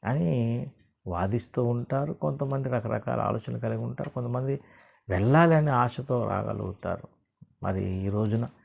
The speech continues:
ఈ సందేశం వింటున్న వారు ఆలోచించండి. ఈ ఆదివారం రొట్టె విరుచుటకై నువ్వు దేవుని మందిరానికి వస్తున్నావా? సహవాసానికి వస్తున్నావా?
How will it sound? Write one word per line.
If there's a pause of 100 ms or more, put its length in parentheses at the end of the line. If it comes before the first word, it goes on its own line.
(320)
ఈ
సందేశం
వింటున్న
వారు
ఆలోచించండి.
ఈ
ఆదివారం
రొట్టె
విరుచుటకై (520)
నువ్వు
దేవుని
మందిరానికి
వస్తున్నావా?
సహవాసానికి
వస్తున్నావా?